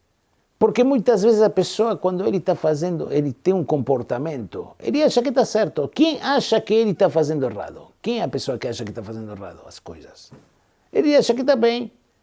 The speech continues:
Tem que melhorar, claro. Todos temos que melhorar.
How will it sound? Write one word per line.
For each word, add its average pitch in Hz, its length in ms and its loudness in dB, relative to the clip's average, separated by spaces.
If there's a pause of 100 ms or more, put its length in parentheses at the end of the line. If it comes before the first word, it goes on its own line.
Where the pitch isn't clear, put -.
(680)
Tem 349 140 0
que 359 100 4
melhorar, 277 720 4
claro. 233 580 2 (1120)
Todos 214 320 4
temos 110 260 -4
que 98 120 -8
melhorar. 80 440 -10